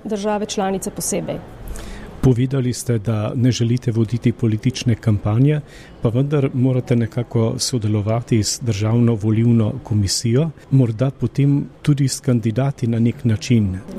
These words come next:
Speaker 2: za evropske volitve, ali to ni vaša domena?
Speaker 1: Ne, pisarna Evropskega parlamenta, kot rečeno, ni del politične kampanje.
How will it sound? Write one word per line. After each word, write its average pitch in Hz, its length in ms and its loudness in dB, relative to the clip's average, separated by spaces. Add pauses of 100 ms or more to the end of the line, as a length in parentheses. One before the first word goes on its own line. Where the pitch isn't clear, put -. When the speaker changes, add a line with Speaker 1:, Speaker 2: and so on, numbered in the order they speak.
Speaker 2:
za 120 360 2
evropske 123 600 0
volitve, 117 560 0
ali 117 200 0
to 123 380 0
ni 127 280 4
vaša 110 400 -2
domena? 104 580 2 (160)
Speaker 1:
Ne, 247 340 2 (100)
pisarna 254 400 0
Evropskega 262 420 0
parlamenta, 226 960 0 (180)
kot 240 160 -2
rečeno, 233 640 0
ni 262 360 6
del 190 240 -2
politične 214 580 -4
kampanje. 311 600 -4